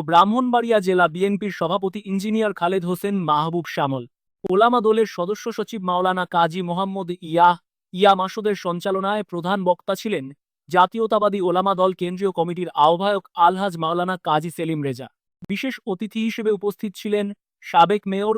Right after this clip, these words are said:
ও জেলা বিএনপির সদস্য হাফিজুর রহমান মোল্লা কোচি, দারুল আরকাম আল ইসলামিয়া, ব্রাহ্মণবাড়িয়ার মুহাদ্দিস মাওলানা আলী আজম কাশেমি,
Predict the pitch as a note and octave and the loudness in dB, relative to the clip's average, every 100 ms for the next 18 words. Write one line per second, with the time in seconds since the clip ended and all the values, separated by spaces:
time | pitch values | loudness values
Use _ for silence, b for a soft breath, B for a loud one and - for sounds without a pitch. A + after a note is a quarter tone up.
0 | A3 G#3+ E3 F#3 G3 E3+ F#3 G3 G3+ F3+ | 0 0 0 0 0 -2 -2 -4 -4 -6
1 | F3+ E3+ F#3+ - E3+ C3 _ _ _ - | -4 -2 -4 -4 -6 -6 _ _ _ 2
2 | F3+ F#3 G#3+ G#3+ F3+ F3+ G3+ F#3+ F#3 F#3 | 4 4 0 -4 -2 -2 -2 -2 0 2
3 | F#3 - F#3 - E3+ - _ _ - D#3 | 2 2 -6 -8 -14 -16 _ _ -6 4
4 | E3+ F3+ G#3+ G3+ F#3+ G#3 G#3 A3 F#3 F#3+ | 6 6 4 4 4 0 -2 6 6 6
5 | F3+ G3+ G3 F#3 C#3 C#3 _ _ D#3+ E3+ | 0 -2 0 0 -2 -4 _ _ 2 4
6 | G3+ A#3 A3 G#3+ A3 G3 F3 G#3+ F3+ G3+ | 4 0 0 0 0 -2 -2 -2 -4 -12
7 | - F3 F3 F3+ F#3 F#3+ - E3+ F#3 D#3+ | -6 0 2 2 0 -2 0 -2 2 2
8 | D#3 F3 E3+ D#3+ D#3 G3 G#3 | 2 0 -4 -4 -2 -6 -6